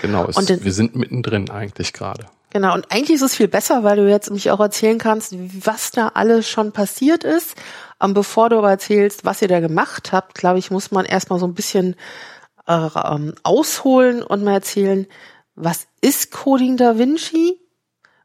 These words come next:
Speaker 2: Warum hast du damit überhaupt was zu tun? Und wer bist du überhaupt?
Speaker 1: Okay.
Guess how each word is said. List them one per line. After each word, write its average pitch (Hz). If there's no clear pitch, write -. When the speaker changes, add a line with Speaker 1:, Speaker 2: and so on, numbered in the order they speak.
Speaker 2:
Warum 190
hast -
du 262
damit 240
überhaupt 180
was -
zu -
tun? 180
Und 190
wer 156
bist -
du 214
überhaupt? 143
Speaker 1:
Okay. 175